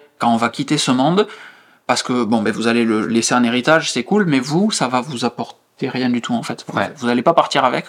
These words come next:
Speaker 1: comme disaient
Speaker 2: Ouais.
Speaker 1: mes grands-parents. Euh, et, euh, et là-dessus, ils ont été, euh, euh, visionnaires, puisqu'ils sont pas partis avec.
Speaker 2: Non.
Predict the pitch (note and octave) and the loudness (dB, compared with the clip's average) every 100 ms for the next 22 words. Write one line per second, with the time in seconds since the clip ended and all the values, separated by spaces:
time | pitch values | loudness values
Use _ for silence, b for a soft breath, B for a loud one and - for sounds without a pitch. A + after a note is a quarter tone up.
0 | - C#3 C3 G2+ C3 B2+ B2 B2 B2 F3+ | -6 -6 -2 -2 0 0 0 2 0 -2
1 | - B B B B B B - C3 B2 | -10 B B B B B B 0 2 4
2 | B2 B2 C#3+ C#3 C3+ B2+ B2+ B2+ B2 A2+ | 2 4 6 8 6 4 2 0 -2 -2
3 | - B2+ C3 C#3 F3 D3+ B2+ B2+ B2 C3+ | 0 0 2 0 2 4 2 0 0 0
4 | B2+ A2 A2+ - B B B B - A2+ | 2 0 0 -4 B B B B -2 0
5 | C3 C#3 C3 C3+ - B2+ - B2 C#3 - | 2 2 2 0 -4 -8 -4 -2 -2 -2
6 | C3 A#2+ D#3 - _ - B2+ | -2 -2 -4 -10 _ -8 -6